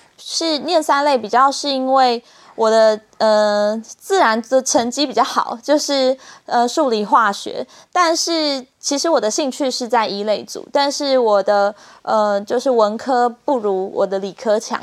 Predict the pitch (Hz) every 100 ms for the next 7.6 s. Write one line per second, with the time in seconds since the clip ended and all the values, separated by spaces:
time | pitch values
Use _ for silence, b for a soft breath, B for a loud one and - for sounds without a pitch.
0 | 254 - 262 247 233 262 262 220 247 233
1 | 226 220 - 240 226 214 202 208 226 214
2 | - - 202 214 208 196 185 175 190 180
3 | B B B B 415 381 302 359 349 359
4 | 285 - 226 214 208 196 254 262 285 262
5 | 262 220 233 240 226 208 208 202 214 214
6 | 240 226 214 214 202 214 208 226 208 202
7 | 226 202 202 196 247